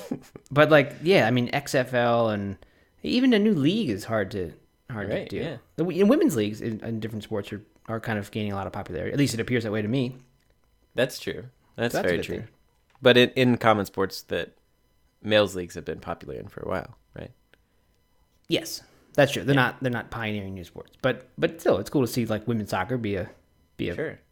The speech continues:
Speaker 1: big
Speaker 2: Yeah.
Speaker 1: thing.
Speaker 2: Yeah. Before
Speaker 1: Anyway.
Speaker 2: we, before we move on, I, <laughs> I gotta say,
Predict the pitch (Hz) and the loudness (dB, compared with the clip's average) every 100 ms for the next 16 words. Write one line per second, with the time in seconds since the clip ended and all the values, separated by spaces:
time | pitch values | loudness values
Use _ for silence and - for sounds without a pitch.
0 | - 110 104 - 135 - _ _ - 107 | -12 -10 -8 -10 -12 -16 _ _ -20 -20
1 | _ _ _ _ - - - - - - | _ _ _ _ -20 -20 -20 -20 -20 -20
2 | _ - 120 123 131 190 147 147 208 202 | _ -6 2 8 10 10 6 8 10 10
3 | 170 151 117 101 107 110 - - - 127 | 10 4 4 0 -2 -2 -2 2 2 2
4 | - 113 120 120 113 123 104 | 2 0 2 0 0 2 2